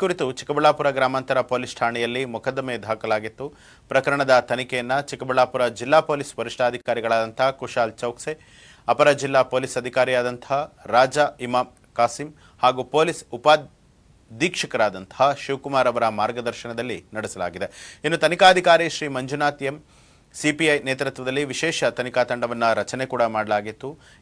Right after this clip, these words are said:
ಈ ತಂಡದಲ್ಲಿ ನಂದಿಗಿರಿಧಾಮ ಠಾಣೆಯ ಪಿ ಎಸ್ ಐ ಮನೋಹರ್, ಚಿಕ್ಕಬಳ್ಳಾಪುರ ಗ್ರಾಮಾಂತರ ಠಾಣೆಯ ಪಿ ಎಸ್ ಐ ಗುಣವತಿ ಹಾಗೂ ಇತರೆ ಪೊಲೀಸ್ ಸೇರಿದಂತೆ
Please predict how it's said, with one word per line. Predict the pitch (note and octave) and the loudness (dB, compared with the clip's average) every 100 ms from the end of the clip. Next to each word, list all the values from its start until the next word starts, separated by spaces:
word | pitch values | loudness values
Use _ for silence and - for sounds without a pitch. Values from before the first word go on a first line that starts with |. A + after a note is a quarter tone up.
| B2+ | -2
ಈ | C3 | 0
ತಂಡದಲ್ಲಿ | C3 C3+ C3 C#3 E3 A#2 | 2 2 0 -2 -8 -8
ನಂದಿಗಿರಿಧಾಮ | A#2 D3+ E3 D3 C#3 B2+ B2+ B2 A#2 | -6 -2 -2 0 -2 0 0 0 0
ಠಾಣೆಯ | A#2+ C3 A2+ C#2+ - | 0 0 -2 -4 -6
ಪಿ | B2+ | -4
ಎಸ್ | C3 - A#2+ | -4 -2 -4
ಐ | A2 | -4
ಮನೋಹರ್, | A#2 A#2+ C#3 C#3+ - - _ | -6 -2 -2 -2 -10 -20 _
ಚಿಕ್ಕಬಳ್ಳಾಪುರ | C#3+ D3+ D3 C#3+ C#3 C#3+ C3+ A#2+ | -2 2 4 6 6 6 0 4
ಗ್ರಾಮಾಂತರ | A#2+ C#3 E3 E3 C#3+ C3+ | 4 4 2 2 0 2
ಠಾಣೆಯ | C3 C3 B2+ A#2 | 0 2 0 -2
ಪಿ | C3 B2 | -2 -6
ಎಸ್ | A#2 B2+ | -4 -4
ಐ | A2+ A2 | -4 -4
ಗುಣವತಿ | A#2+ A#2+ C#3 D3 - - - | -4 -4 -6 -12 -16 -2 6
ಹಾಗೂ | C#3+ C#3+ C#3+ | 6 6 -2
ಇತರೆ | C#3+ F3+ F#3 | 2 2 2
ಪೊಲೀಸ್ | D3+ C#3+ C3 | -2 -2 -4
ಸೇರಿದಂತೆ | C3 B2 A#2 A#2 A#2 | -6 -4 -6 -4 -6